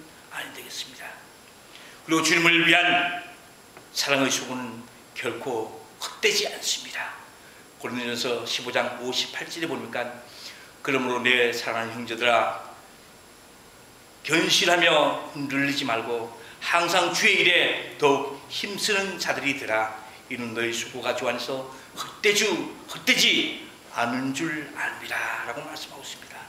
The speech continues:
사도 바울은 갈라디아서 사 장 십구 절에 주의 성도들이 그리스도의 형상에 이를 때까지 다시 해산의 수고를 한다고 고백합니다. 그렇습니다.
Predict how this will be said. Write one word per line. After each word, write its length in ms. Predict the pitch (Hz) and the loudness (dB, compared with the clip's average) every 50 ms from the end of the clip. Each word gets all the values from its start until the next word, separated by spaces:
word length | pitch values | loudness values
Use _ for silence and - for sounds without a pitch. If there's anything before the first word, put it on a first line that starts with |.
| - - - - - - - - - - - - - - - | -18 -20 -20 -20 -20 -20 -20 -20 -20 -20 -20 -20 -20 -12 -10
사도 220 | - - 143 123 | -2 -2 0 0
바울은 400 | 120 120 123 123 123 120 117 120 117 - - - - - - - - - - - | 2 2 2 0 0 -2 -4 -8 -12 -14 -18 -20 -20 -20 -20 -20 -20 -20 -18 -10
갈라디아서 640 | - - 113 113 117 117 120 123 113 - 135 117 110 107 | -4 -2 2 2 2 2 2 0 -2 0 -2 -4 -4 -4
사 180 | - - 123 | -4 -6 -4
장 160 | 117 113 110 | -4 -4 -6
십구 220 | 107 - - - 117 | -6 -8 -8 -8 -10
절에 400 | 113 113 113 113 - - - - - - - - - - - - - - - - - - | -6 -4 -4 -4 -4 -6 -10 -16 -18 -20 -20 -20 -20 -20 -20 -20 -18 -18 -20 -20 -10 -4
주의 260 | - 165 170 170 165 | 2 4 6 6 6
성도들이 800 | 165 156 156 147 135 131 143 143 143 139 131 123 - - - - - - - - | 4 2 0 -2 -4 -4 -2 2 2 2 2 0 -2 -8 -12 -16 -20 -20 -20 -18
그리스도의 420 | - - 135 127 - - 135 123 120 | -8 -6 -6 -6 -4 -4 -4 -4 -4
형상에 340 | 120 123 117 127 131 120 123 | -4 -6 -6 -4 -4 -4 -4
이를 360 | 120 131 139 139 123 - - | -6 -6 -6 -8 -8 -4 -4
때까지 560 | 175 - - 131 - 135 135 123 117 - - - - - - - | -4 -2 -2 -4 -4 -4 -4 -4 -6 -10 -14 -18 -18 -20 -16 -8
다시 420 | - - 165 - 190 180 170 165 170 - - | -4 -2 0 2 2 2 0 -2 -4 -6 -8
해산의 400 | 165 156 156 170 156 151 151 143 | -6 -4 -4 -4 -2 -2 -4 -4
수고를 340 | 139 - - - 139 139 131 | -6 -8 -8 -8 -8 -8 -8
한다고 380 | 127 117 127 127 135 147 147 143 143 - - - - - | -6 -6 -8 -6 -4 -6 -6 -6 -10 -14 -18 -20 -18 -18
고백합니다. 640 | - - - 135 - - - 131 123 - - - - - - - - - - - - - - - - - - - - - - - - - | -18 -16 -14 -12 -12 -12 -12 -12 -14 -16 -14 -14 -14 -14 -16 -18 -20 -20 -20 -20 -20 -20 -20 -20 -20 -20 -20 -20 -20 -20 -20 -20 -20 -16
그렇습니다. 460 | - - - - 123 113 113 - | -12 -10 -10 -10 -12 -14 -14 -14